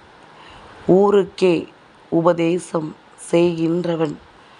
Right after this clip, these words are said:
சொந்த வாழ்க்கையில் கோட்டை விட்டு விடுவான். அதனால்தான் உன் அம்மா உனக்கு எப்பொழுதும் சொல்கின்றேன்,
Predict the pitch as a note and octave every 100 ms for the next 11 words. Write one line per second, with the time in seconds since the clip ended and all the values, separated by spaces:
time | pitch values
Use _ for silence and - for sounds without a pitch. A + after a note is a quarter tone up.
0 | - - - - G3 G#3+ A3+ F#3+ F3 E3+
1 | E3+ F3+ E3 D#3 D#3 - F3 F3 F3 D#3
2 | D3+ D#3+ D3+ D#3 E3 D#3+ - _ _ _
3 | - - _ - D#3+ D#3+ D#3+ E3+ F3+ D#3+
4 | D3+ _ _ - E3+ E3 D#3+ F3 F#3+ E3
5 | D#3 D#3+ D#3 D3+ E3 D#3 E3 - F#3+ E3+
6 | D#3+ D#3 D3+ - E3 E3 D#3+ C#3+ D#3 D3+